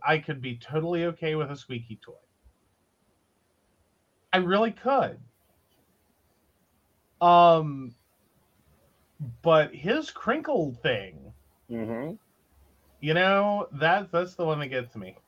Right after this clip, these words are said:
Speaker 1: Like, 'cause I kinda see squeak toys as, you know,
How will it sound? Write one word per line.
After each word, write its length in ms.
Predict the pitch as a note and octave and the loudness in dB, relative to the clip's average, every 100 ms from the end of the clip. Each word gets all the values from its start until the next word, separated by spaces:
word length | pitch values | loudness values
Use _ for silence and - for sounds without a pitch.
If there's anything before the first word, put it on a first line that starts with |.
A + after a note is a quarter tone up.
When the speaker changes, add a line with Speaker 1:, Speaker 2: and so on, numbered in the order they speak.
| _ _ _ _ - - _ _ _ _ _ _ - _ _ _ _ _ _ _ _ _ _ - | _ _ _ _ -20 -20 _ _ _ _ _ _ -20 _ _ _ _ _ _ _ _ _ _ -2
Speaker 1:
Like, 140 | G3 | 0
'cause 180 | G3 A3+ | 0 0
I 60 | A#3 | 0
kinda 220 | C4 D4+ | 2 0
see 180 | - A#3+ | 0 -4
squeak 320 | - B3 A#3 | -2 -4 -2
toys 380 | - G#3+ F#3+ E3+ | 2 2 2 0
as, 200 | F3 D#3+ | -4 -4
you 120 | E3+ | 0
know, 240 | E3 D3+ | 0 0